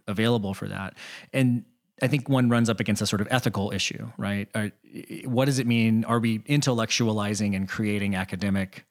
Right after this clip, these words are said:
content around events where people's lives are at stake, where, um, the, the suffering is real and the consequences are, uh, of a high, you know, of a higher order? I think it's one of the strengths of Patrick's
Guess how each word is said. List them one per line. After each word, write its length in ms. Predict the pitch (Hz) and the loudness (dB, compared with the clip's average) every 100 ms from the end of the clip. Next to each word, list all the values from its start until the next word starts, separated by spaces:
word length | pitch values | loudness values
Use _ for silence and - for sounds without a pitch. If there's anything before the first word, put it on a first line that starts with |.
| _ - - _ _ - | _ -20 -20 _ _ -8
content 720 | - 113 113 - 104 92 - | -2 2 2 2 -2 -2 -6
around 720 | 110 98 95 92 90 92 90 - _ _ _ _ - | -6 -2 -2 -2 -4 -4 -6 -10 _ _ _ _ -2
events 480 | 117 98 101 92 - | -2 2 0 0 -4
where 420 | 107 95 90 92 | -2 -2 -2 -4
people's 380 | - 127 113 101 | -2 -2 -2 -4
lives 380 | 101 92 95 101 | -2 -2 -2 -4
are 60 | |
at 80 | 95 | -6
stake, 460 | - 101 92 90 - - - | -6 -6 -8 -10 -18 -20 -10
where, 580 | 110 98 95 92 90 - _ _ _ _ _ - | -6 -4 -4 -4 -8 -14 _ _ _ _ _ -4
um, 680 | 107 95 92 90 98 - 113 - | -2 -2 -4 -6 -8 -10 -12 -8
the, 380 | 107 98 95 98 | -4 -2 -4 -4
the 100 | 110 | -2
suffering 380 | - 113 110 104 | 0 0 0 0
is 160 | 101 | -2
real 200 | 104 95 | -2 -4
and 60 | 95 | -4
the 60 | |
consequences 760 | 92 - 98 98 98 95 98 90 | -4 -4 -4 -4 -4 -4 -4 -6
are, 540 | 98 95 92 92 92 - - | -6 -6 -6 -8 -10 -14 -10
uh, 300 | - - - - - - | -8 -6 -8 -12 -18 -6
of 160 | 113 101 | -4 -4
a 200 | 92 - | -6 -8
high, 460 | - - 113 107 104 - 127 - - 117 - | -8 -2 0 2 0 -4 -16 -16 -14 -14 -12
you 160 | 147 113 | -8 -8
know, 120 | 92 | -8
of 160 | - 117 | -6 -6
a 80 | 101 | -4
higher 340 | - 113 104 | 2 4 4
order? 540 | - 101 104 95 92 98 - - - | 0 -2 -2 -2 -8 -10 -12 -12 -2
I 80 | 117 | 2
think 120 | 113 | 2
it's 120 | 98 | 4
one 100 | 117 | 2
of 60 | 104 | 4
the 80 | |
strengths 340 | 98 - 101 - | 2 2 2 0
of 100 | 92 | -2
Patrick's 540 | 101 92 95 - - | -2 -2 -4 -4 -8